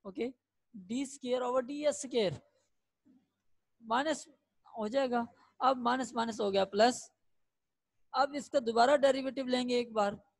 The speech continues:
ये आ जाएगा minus two d over ds into f, s plus one raise power minus three, ओके, माइनस टू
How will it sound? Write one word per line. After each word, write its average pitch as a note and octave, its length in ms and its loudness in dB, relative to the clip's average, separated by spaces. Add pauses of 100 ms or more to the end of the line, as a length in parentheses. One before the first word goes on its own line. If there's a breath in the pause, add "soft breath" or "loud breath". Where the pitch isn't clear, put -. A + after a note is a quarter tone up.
(120)
ये A#3+ 80 2
आ A#3+ 40 4
जाएगा A3 240 2
minus G#3 400 -2
two C#4 220 -4
d A3 220 -2
over G3 260 4
ds F#3 460 2
into G#3+ 260 -6
f, G3+ 140 -2 (680)
s A#3 120 0 (180)
plus G3 240 -4
one G3+ 220 -2
raise F#3 340 -4
power F#3+ 200 4
minus A#3 340 -4
three, B3+ 240 0 (580)
ओके, A3+ 280 -2 (2500)
माइनस A3+ 520 -2
टू C#4+ 320 0